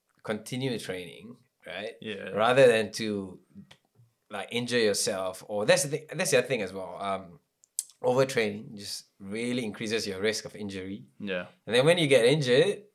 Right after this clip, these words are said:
Speaker 1: it's gonna put you out for a while.
Speaker 2: Yeah, yeah.
Speaker 1: So
Speaker 2: Um, I'll, I'll bring up a quote that I got from Brad. I don't know where he got it from, but he said, "There's no such thing as overtraining. It's just underresting"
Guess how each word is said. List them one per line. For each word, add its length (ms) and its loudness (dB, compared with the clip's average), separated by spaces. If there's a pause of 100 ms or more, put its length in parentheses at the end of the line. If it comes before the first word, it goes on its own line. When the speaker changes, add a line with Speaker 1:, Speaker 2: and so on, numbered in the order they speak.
(120)
Speaker 1:
it's 100 -12
gonna 160 0
put 140 -4
you 100 -2
out 140 -4
for 120 -4
a 40 -6
while. 440 -4 (180)
Speaker 2:
Yeah, 200 -2
yeah. 240 -6 (160)
Speaker 1:
So 280 -6
Speaker 2:
Um, 380 0
I'll, 180 0 (160)
I'll 300 2
bring 180 2
up 140 -2
a 60 -12
quote 280 0
that 260 -2 (340)
I 140 -2
got 260 -2
from 240 -6
Brad. 340 4
I 80 2
don't 80 -4
know 140 -4
where 160 -4
he 180 -14
got 160 -6
it 60 -12
from, 180 -4
but 240 -4
he 140 -10
said, 180 -6
"There's 220 -6
no 140 0
such 240 2
thing 200 -2
as 120 -4
overtraining. 760 -2 (420)
It's 220 -6
just 320 -2 (100)
underresting" 840 -6